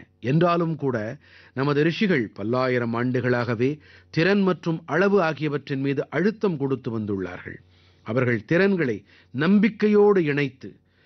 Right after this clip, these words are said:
நமது வாழ்க்கையியலின் ஒரு அங்கமாகவே ஆக்கிவிட்டார்கள். நமது வேதங்களின் பல சூக்தங்களும் பகவான் விஸ்வகர்மாவுக்கு அர்ப்பணிக்கப்பட்டிருக்கின்றன.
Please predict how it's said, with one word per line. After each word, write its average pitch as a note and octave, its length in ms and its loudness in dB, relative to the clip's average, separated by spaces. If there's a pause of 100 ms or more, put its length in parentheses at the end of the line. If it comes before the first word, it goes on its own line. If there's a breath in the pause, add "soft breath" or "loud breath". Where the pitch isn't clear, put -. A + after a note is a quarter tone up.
(260 soft breath)
நமது C3 360 0
வாழ்க்கையியலின் D3+ 880 0
ஒரு C#3+ 240 -4
அங்கமாகவே F#3+ 720 2
ஆக்கிவிட்டார்கள். G#2 840 -10 (600 soft breath)
நமது A2 220 -4
வேதங்களின் D3+ 640 0
பல C3 300 -2 (140)
சூக்தங்களும் E3+ 680 0 (480 soft breath)
பகவான் B2+ 460 -2
விஸ்வகர்மாவுக்கு D#3+ 880 -2
அர்ப்பணிக்கப்பட்டிருக்கின்றன. A#2 1300 -4